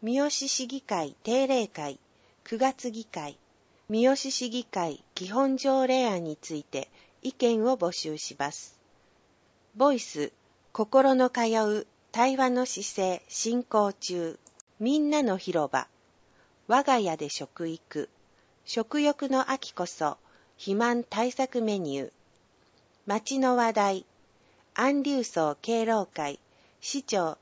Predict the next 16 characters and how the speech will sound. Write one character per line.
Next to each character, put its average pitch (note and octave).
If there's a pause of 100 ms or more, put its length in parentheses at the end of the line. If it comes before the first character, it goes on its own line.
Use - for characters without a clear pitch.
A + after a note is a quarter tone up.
一 B3
日 B3
総 C4
長、 C#3 (1600)
防 B3
災 C4
訓 A3
練、 C#3+ (680)
三 G#3+
好 A#3+ (240)
男 C4+
女 G3
共 B3+
同 C4
参 A#3+
画 G3